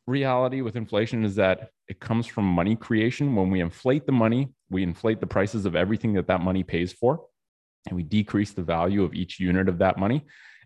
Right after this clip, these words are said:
And it essentially is time theft on a massive scale. And we'll kinda unpack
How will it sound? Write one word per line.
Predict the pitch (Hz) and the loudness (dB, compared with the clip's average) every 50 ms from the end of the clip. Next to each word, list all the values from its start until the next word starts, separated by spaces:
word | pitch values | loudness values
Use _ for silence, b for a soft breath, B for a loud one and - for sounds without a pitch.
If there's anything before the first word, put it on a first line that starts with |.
| _ - | _ 0
And | 131 135 156 | 2 4 4
it | 165 160 | 4 2
essentially | 151 - 175 196 214 - - 185 147 | 2 2 0 -2 -2 -2 -2 0 0
is | 107 98 - | 0 0 -2
time | - - - - 117 135 147 | -6 -8 -4 0 2 2 2
theft | 143 - - 82 82 85 - - - - _ _ _ _ _ | 0 0 -2 -2 -2 -2 -6 -10 -20 -20 _ _ _ _ _
on | - 107 107 | 2 2 4
a | 107 | 4
massive | 107 110 107 110 113 - 110 98 | 4 2 2 2 0 0 -2 -4
scale. | - - 160 147 90 82 | -2 0 2 4 4 4
And | 85 87 | 2 2
we'll | 98 110 | 0 0
kinda | - - 135 127 - - | 0 0 0 0 0 0
unpack | 110 107 101 - - 117 101 92 90 - - | -2 -2 -2 -4 -4 -2 -2 -2 -4 -6 -10